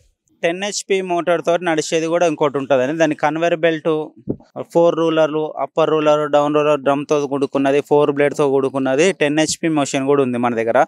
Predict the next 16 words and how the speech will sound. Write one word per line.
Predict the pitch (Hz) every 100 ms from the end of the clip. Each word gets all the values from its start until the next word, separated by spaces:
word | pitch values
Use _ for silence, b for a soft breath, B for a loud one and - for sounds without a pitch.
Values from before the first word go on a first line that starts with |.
| B B -
అది | 135
ఒక | 139
వంద | 135 143
పశువుల | 147 139 - 151
వరకు. | 151 135 117 147 - B B
అది | 139 147
వచ్చేసి, | - 190 180
అది | 180 160
మోటార్ | 160 160 196 180
లేకుండా | 170 165 160 165
మనకు | 156 147 143 151
లక్షా | 143 - 165
ముప్పై | 156 143 143 139
వేల | 135
రూపాయలు | 131 131 135 127
ఉంటదండి. | 120 117 117 117 165